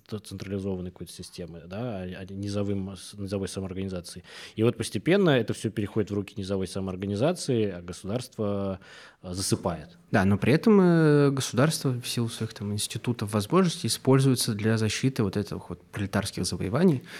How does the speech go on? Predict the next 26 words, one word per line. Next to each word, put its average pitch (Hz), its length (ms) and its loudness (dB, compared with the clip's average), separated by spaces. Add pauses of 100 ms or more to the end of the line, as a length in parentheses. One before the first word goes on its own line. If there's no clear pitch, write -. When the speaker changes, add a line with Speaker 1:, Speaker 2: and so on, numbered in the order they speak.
(160)
Speaker 2:
То - 80 -6
есть - 160 0
оно, 117 760 6
это 113 280 -2 (920)
какой-то - 320 2
инструмент, 113 420 6
который 120 260 0
берется 113 280 0
в 110 40 -2
руки 127 200 2
не 117 60 4
для 107 80 2
того, 113 180 2
чтобы 120 220 0
его 101 40 -2
потом 101 220 -4
положить 101 280 -2
обратно. - 320 -6 (500)
А 113 360 4
он 113 240 4
нужен 123 280 6
для 107 100 -2
того, 107 240 2
чтобы, 104 680 0
ну, - 100 -4
там, - 220 -12